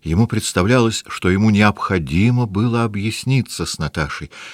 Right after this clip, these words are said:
сказать ей, что всё старое должно быть забыто, что, несмотря на всё, она не может быть его женой, что у него нет состояния, и её никогда не отдадут за него.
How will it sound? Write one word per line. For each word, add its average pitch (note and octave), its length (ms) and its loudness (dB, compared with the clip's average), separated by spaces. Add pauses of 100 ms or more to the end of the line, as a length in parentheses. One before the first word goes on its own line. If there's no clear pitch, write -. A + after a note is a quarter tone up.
сказать F2+ 640 0
ей, A2 160 4
что - 280 -2
всё G#2+ 300 0
старое A2+ 520 0
должно G#2 400 0
быть A2 180 0
забыто, G2 680 0 (320)
что, - 200 0
несмотря A2 560 2
на B2 120 2
всё, C#3 560 4 (680)
она E2+ 280 0
не A2 120 6
может A#2 320 2
быть B2 260 -2
его A#2 200 -2
женой, A2 500 0 (720)
что - 240 -2
у G2 60 6
него A2+ 240 4
нет C3 200 0
состояния, D#3 1000 4 (720)
и F#2+ 80 0
её G2 320 6
никогда A#2 540 2
не A#2+ 100 4
отдадут G#2+ 540 -2
за D2+ 100 -2
него. C2 320 -4